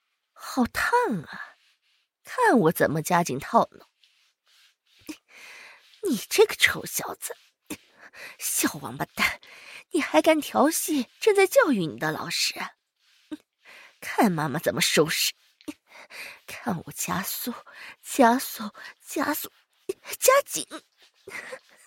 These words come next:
<laughs> 两只足胶的脚丫速度都快产生残影了。<sighs> 你这根粗棍子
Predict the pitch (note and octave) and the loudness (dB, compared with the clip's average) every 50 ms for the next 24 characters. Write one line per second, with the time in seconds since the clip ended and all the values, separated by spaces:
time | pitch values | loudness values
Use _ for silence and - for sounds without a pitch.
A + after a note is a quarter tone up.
0 | C5 B4 _ - A#4+ - _ _ _ _ _ _ _ _ - - - - - - | 0 0 _ 0 -2 -2 _ _ _ _ _ _ _ _ -8 -6 -4 -4 -4 -4
1 | - - - - - - - _ _ - C#4+ A#3+ G3+ F#3+ G3 - A3+ A3 G3+ - | -6 -10 -12 -12 -14 -16 -18 _ _ 4 6 6 6 6 4 4 2 2 4 4
2 | F#3+ G3+ A3+ - C4+ C4 B3+ A#3 - - F#3 - - C#3+ - - G3 A#3+ B3 - | 4 4 4 4 2 2 2 2 0 0 -4 -4 -6 -8 -8 -4 -4 -4 -4 -4
3 | - _ _ _ - - - - - D4+ G3+ - E3+ E3 F3+ F#3 - - B3 G#3 | -8 _ _ _ -16 -14 -2 2 4 4 6 4 4 4 4 2 2 2 0 2
4 | - A3 F3+ F3+ - C4+ C4+ - - - - A#3 D#4+ F4 - - - - - - | 2 0 0 2 0 0 0 0 -2 0 2 2 2 2 0 -2 -6 -10 -8 -6
5 | - - - _ _ _ _ _ _ _ _ _ _ - F4 - _ _ - - | -8 -8 -10 _ _ _ _ _ _ _ _ _ _ -12 -12 -12 _ _ -18 -18
6 | - - - - - - - - - - F#4+ D4 A3 G3 - - - - - - | -16 -16 -16 -16 -16 -18 -18 -16 -12 -8 -6 -4 -4 -6 -8 -10 -14 -18 -20 -20
7 | - - - - - _ - F4 A#3 F3 - F3 E3 D#3 F#3 F#3 G3 - - B3 | -20 -20 -20 -20 -6 _ 4 6 6 6 6 4 4 4 4 2 2 2 2 4
8 | B3 B3 - - C#4 B3 F#3+ D#3 - - - | 2 4 4 4 4 4 2 0 -4 -10 -14